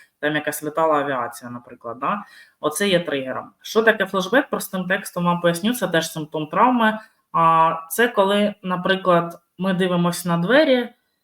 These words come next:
а, а вони побиті там після обстрілу, да? І якісь такі покоцані двері маємо, і ми ніби так, перша реакція, ми не розуміємо, тут покоцані двері, чи то фарба облізла, чи що,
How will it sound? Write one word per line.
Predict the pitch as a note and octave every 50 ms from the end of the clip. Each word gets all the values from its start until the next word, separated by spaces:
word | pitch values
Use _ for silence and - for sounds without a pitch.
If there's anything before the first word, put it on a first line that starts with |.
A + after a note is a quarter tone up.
| _ _ _
а, | - E3+
а | E3 E3+ E3+ E3 D#3+ D#3+ E3
вони | F3 G3+ B3 C4 B3+
побиті | C4 F#3 E3+ E3+ G3+ A3 G#3+ F#3 F3
там | F3 E3+ D#3+ D#3+
після | D#3+ F3 F3 - F3 E3+
обстрілу, | D#3 D#3+ D#3+ D3+ - - - D#3 D3+ D3 D3 D3+
да? | E3 F#3 G#3 A3 A3
І | F#3+ D3+ E3+
якісь | E3 E3 E3+ - F3 -
такі | - D3+ D3+ -
покоцані | - - D#3 - D#3+ D#3+ D#3+ - E3+ E3+ F3
двері | F3+ G#3+ C#4+ E4 E4 C#4+
маємо, | A#3+ A3+ A3 G#3+ G3+ F#3+ F#3 F3 E3+ F3 D#3+ - _ _ _
і | _ F#3+
ми | G3 A3 B3+
ніби | B3+ A#3+ A3 G3 G3+ G3+ G3
так, | G3+ F#3+ - - _ -
перша | G3+ G#3 G3+ - G3+ F#3
реакція, | F#3 F#3 F#3 F#3 F#3 - - F3 E3+ F3 E3+ - - _ _ _ _ _ _ _
ми | F3 F#3+
не | G3+ G3+
розуміємо, | G3 G3 F#3+ F#3+ G3+ G3+ G3+ G3 F#3+ F3 F3 E3+ E3+ E3+
тут | F3+ F3 F3 -
покоцані | F3+ F3 - G3 G3+ G3+ G3+ F#3 F3+ F3
двері, | E3+ E3 F3+ G3 G3 F#3+ F#3 F3+ F3 F3 F3 F3 - _ _
чи | - - F3
то | F3 F#3+
фарба | F3+ F#3 G3 G3 G3+ G3 F3+ F3+ F3+
облізла, | F3+ F3+ F3 E3+ E3+ F3 E3+ D#3+ E3+ E3+
чи | E3+ - F3
що, | - - A#3+ C#4+ D#4 -